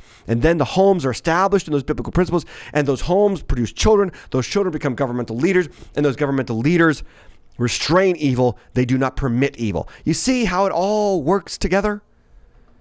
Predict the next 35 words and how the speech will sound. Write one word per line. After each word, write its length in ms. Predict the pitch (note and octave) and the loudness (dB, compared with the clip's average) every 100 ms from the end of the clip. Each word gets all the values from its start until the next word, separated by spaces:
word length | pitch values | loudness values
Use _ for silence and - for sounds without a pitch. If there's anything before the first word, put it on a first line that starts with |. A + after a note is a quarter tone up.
| _ | _
And 120 | C3+ | -6
it 40 | C#3+ | -4
has 320 | - G3 - | -4 -4 -2
to. 260 | - F3 - - - _ _ _ | -2 -2 -6 -20 -20 _ _ _
It 120 | G3 | 0
has 180 | - G#3 | 2 -2
to 120 | - G3 | -4 -4
now 460 | F#3+ F#3+ G3 F#3 - - - - - | -2 -2 -4 -8 -12 -20 -20 -20 -6
more 520 | D#3+ G3+ G#3 A3 F#3 - | 2 4 4 2 -2 -4
than 220 | D3+ F3 - | -4 -2 2
ever 380 | F#3+ F3+ F#3 F3+ | 2 2 -2 -4
before, 720 | D#3+ E3+ - G#3 A#3 A3+ B2+ - - - - - | -4 -2 2 4 6 2 -4 -14 -20 -20 -20 -8
because 240 | C3 C#3 C3+ | -4 -4 -4
we 60 | |
can 80 | C#3 | -6
see 200 | C3+ F#3+ | -6 -2
the 100 | F#3 | -2
deterioration 720 | C#3 C#3+ F3 D#3+ D3+ D3 C#3+ | -4 -6 -2 0 2 0 -2
happening 360 | A#2+ C3 D3 C3+ | -4 -2 -2 -2
in 60 | A#2+ | -4
our 60 | |
country. 420 | - D3 - A#2 - - - - - - - _ _ _ - | -4 -6 -2 -4 -4 -16 -20 -20 -20 -20 -20 _ _ _ -4
And 100 | B2 | 0
we've 80 | |
gotta 120 | C3+ D3 | 0 0
pray 220 | D#3 D3+ | 0 0
for 180 | C#3+ B2+ | 0 -2
a 40 | |
spiritual 440 | - D3 D3 - | -2 -2 -2 0
revival. 360 | C#3 C3 C3+ C3+ | 0 0 0 -2
We've 120 | C3 | -2
gotta 100 | C3 | -2
pray 160 | - D3 | 0 -2
for 220 | C#3 - | -2 -2
a, 240 | C#3 C#3+ | -2 -2